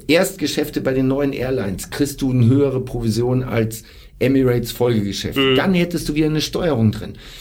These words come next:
Speaker 1: Aber du musst permanent darauf achten, dass du einem Hunter neue Reize gibst,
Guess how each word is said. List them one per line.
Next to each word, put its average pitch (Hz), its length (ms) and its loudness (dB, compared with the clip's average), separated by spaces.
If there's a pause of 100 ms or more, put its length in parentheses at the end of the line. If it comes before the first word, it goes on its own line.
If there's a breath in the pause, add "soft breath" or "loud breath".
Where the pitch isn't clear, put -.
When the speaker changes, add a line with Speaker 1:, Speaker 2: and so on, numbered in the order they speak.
(180 loud breath)
Speaker 1:
Aber 135 140 2
du 147 80 4
musst 165 320 0
permanent 190 540 2
darauf 156 180 -2
achten, 156 460 -2
dass 143 300 -2
du 143 280 0 (320 loud breath)
einem 127 360 2
Hunter 170 300 0
neue 143 440 2
Reize 123 440 -2
gibst, - 500 -4